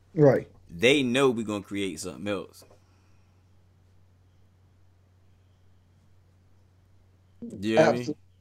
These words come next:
Speaker 2: Huh? They know
Speaker 1: Ab-
Speaker 2: we gonna create something else. Like,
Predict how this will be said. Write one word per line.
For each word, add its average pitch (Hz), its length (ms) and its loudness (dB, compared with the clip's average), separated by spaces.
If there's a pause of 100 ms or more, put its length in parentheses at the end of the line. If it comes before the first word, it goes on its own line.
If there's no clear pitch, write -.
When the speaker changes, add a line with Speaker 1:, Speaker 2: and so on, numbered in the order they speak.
Speaker 2:
Huh? 110 280 -4 (300)
They 123 180 2
know 131 200 0
Speaker 1:
Ab- 127 100 4
Speaker 2:
we - 20 -6
gonna 107 200 -6
create 101 380 -6
something 92 360 -12
else. - 260 -14 (420)
Like, 85 320 -8